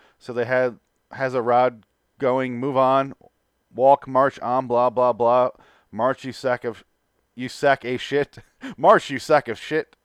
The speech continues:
Sack of a shit. No, not even of. "March on, you sack a shit." That's how you, that's how it, it reads. Okay. This is gonna be hard, I told you. "You're marching toward death, you piece of shit. You cut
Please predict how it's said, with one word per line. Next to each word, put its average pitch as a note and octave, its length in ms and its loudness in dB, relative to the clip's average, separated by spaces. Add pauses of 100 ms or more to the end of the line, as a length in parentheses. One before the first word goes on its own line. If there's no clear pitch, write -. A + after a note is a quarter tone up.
(260)
Sack - 280 -4
of A#2+ 100 -6
a A#2 120 -6
shit. - 280 -10 (220)
No, D#3+ 300 -2 (100)
not B2+ 280 -10
even C#3 140 -8
of. C#3 160 -4 (240)
"March F#3 300 4
on, F#3+ 300 6
you D3 120 -6
sack - 380 0
a C3 160 -6
shit." D3 340 -4 (200)
That's - 180 -10
how A2+ 100 -2
you, F#2+ 180 -6
that's G#2 160 -10
how F#2+ 140 -2
it, - 80 -8 (200)
it G#2+ 120 -14
reads. D#2+ 280 -14
Okay. A2 240 -4 (360)
This F#3 120 -4
is F#3 60 -12
gonna E3 100 -2
be C3 60 -4
hard, G#2 300 0
I F2 60 -6
told G2+ 260 -6
you. F2+ 100 -10 (560)
"You're E3+ 120 -4
marching A3+ 320 2
toward E3+ 220 0
death, C#3+ 300 2
you A#2+ 60 -12
piece - 220 -12
of G#2+ 80 -14
shit. B2+ 360 -6
You E3+ 160 -8
cut - 340 0